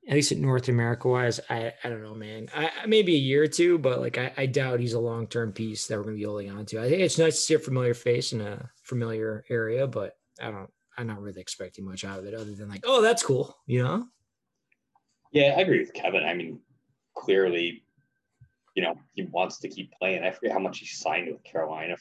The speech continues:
Speaker 2: for, but
Speaker 1: Mm-hmm.
Speaker 2: he's got a little bit of money and, you know, and he's doing this because he wants to play, probably not 'cause he needs a paycheck. At least I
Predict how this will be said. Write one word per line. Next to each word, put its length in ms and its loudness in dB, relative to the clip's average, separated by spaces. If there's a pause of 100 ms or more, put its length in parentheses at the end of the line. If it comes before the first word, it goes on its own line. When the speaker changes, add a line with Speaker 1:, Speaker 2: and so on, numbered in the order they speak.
(120)
Speaker 2:
for, 260 -6
but 100 -2
Speaker 1:
Mm-hmm. 200 4
Speaker 2:
he's 140 -2
got 280 4
a 20 -4
little 160 4
bit 120 0
of 80 -6
money 360 -2
and, 180 -14 (120)
you 80 -8
know, 220 0
and 120 -10 (440)
he's 160 0
doing 320 2
this 340 0
because 260 -4
he 200 -8
wants 200 -4
to 80 -10 (160)
play, 280 0 (120)
probably 300 -4
not 240 -4
'cause 120 -20
he 100 -12
needs 240 -16
a 20 -20 (180)
paycheck. 340 -8
At 300 -16
least 200 -4
I 100 -8